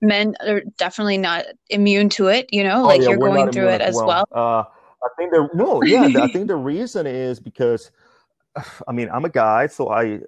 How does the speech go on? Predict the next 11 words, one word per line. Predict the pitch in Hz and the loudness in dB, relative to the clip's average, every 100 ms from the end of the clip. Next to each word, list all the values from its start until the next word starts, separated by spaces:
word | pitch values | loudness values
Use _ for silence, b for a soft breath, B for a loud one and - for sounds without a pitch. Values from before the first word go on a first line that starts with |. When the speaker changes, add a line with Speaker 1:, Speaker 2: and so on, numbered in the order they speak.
| - | -16
Speaker 2:
I | 117 | -12
think | 147 139 | -12 -10
we | 120 123 | -10 -10
don't, | 110 98 123 127 135 - _ _ | -10 -4 -4 -4 -8 -14 _ _
we | 110 139 | -6 -4
as | 147 - | -4 -4
men | 113 117 131 135 _ _ _ _ _ _ | -6 -4 -6 -12 _ _ _ _ _ _
are | 113 107 | -8 -6
not | 104 110 120 131 _ _ - | -6 -4 -4 -6 _ _ -6
open | 98 110 - 185 196 208 _ _ _ _ _ | -4 -4 -4 -6 -6 -12 _ _ _ _ _
enough | 127 117 110 - - _ | -4 -2 -2 -2 -6 _